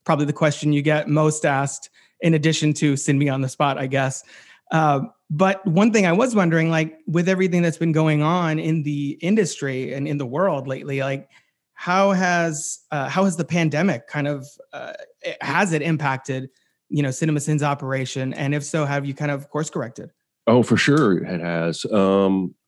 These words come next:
Speaker 2: you know, uh, I'll probably get in trouble for saying some of this, but I don't really care. Uh, w-,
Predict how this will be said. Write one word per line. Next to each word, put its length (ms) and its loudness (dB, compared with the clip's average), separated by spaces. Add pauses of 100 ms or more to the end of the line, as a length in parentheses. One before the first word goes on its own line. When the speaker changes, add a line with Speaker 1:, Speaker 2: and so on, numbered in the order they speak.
(380)
Speaker 2:
you 100 6
know, 460 6 (1080)
uh, 520 2 (640)
I'll 80 -4
probably 260 2
get 120 2
in 80 -2
trouble 260 2
for 140 -6
saying 300 0
some 180 0
of 60 2
this, 140 0
but 160 -2
I 60 2
don't 140 -2
really 180 -4
care. 460 -2
Uh, 460 4
w-, 360 -6